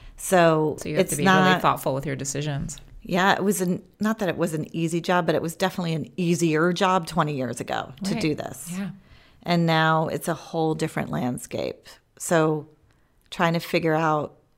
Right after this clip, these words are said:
Speaker 1: how we're navigating for the future.
Speaker 2: Yeah, it's a huge responsibility. So, wow.
Speaker 1: Mm-hmm. <laughs>
Speaker 2: Just wow.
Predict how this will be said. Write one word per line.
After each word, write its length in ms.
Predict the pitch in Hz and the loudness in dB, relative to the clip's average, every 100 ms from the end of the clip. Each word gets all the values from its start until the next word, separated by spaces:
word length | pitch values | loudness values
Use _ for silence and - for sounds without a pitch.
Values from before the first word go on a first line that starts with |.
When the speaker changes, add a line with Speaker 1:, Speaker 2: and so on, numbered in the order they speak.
| - | -20
Speaker 1:
how 260 | - 165 156 | -10 -6 -4
we're 120 | 156 | -2
navigating 680 | 151 143 147 151 143 139 143 | -2 -4 -4 -4 -4 -4 -6
for 140 | - | -8
the 120 | 151 | -8
future. 640 | - - 151 - - 65 - | -8 -8 -8 -6 -8 -8 -8
Speaker 2:
Yeah, 160 | 196 196 | -12 -10
it's 160 | 214 220 | -8 -6
a 40 | 233 | -8
huge 360 | - 254 269 | -8 -8 -6
responsibility. 920 | 262 - - 175 170 - 165 196 127 - | -6 -8 -4 -4 -4 -2 -2 0 -2 -6
So, 440 | - - - 156 - - - _ - - | -8 -8 -8 -8 -14 -20 -20 _ -18 -10
wow. 240 | - 139 - - - | -8 -8 -16 -10 -4
Speaker 1:
Mm-hmm. 400 | 165 175 170 202 | -2 -2 2 2
<laughs> 60 | |
Speaker 2:
Just 140 | 165 214 | 2 2
wow. 400 | - - - | 2 2 0